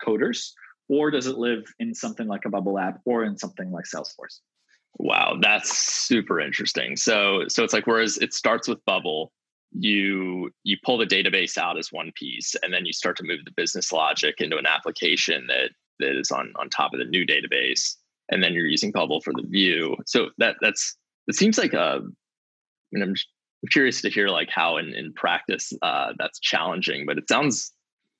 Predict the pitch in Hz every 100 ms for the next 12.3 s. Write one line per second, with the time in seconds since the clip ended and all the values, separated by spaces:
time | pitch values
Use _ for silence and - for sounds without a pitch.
0 | - 95 - 71 69 - - 127 120 101
1 | - 90 85 - - - 64 57 - 69
2 | 64 71 - - - 67 - _ _ -
3 | 101 - 104 107 - 98 95 78 82 73
4 | 64 58 - _ _ _ _ _ - 98
5 | 85 82 - - _ - _ _ 120 -
6 | 107 160 226 - 214 170 104 110 107 104
7 | 98 - 92 87 78 - - 87 90 87
8 | 78 - _ _ _ _ _ _ _ _
9 | _ 320 - - 92 101 110 - - -
10 | 98 85 76 67 60 - _ _ _ _
11 | 240 - - - 95 107 135 135 135 123
12 | 104 -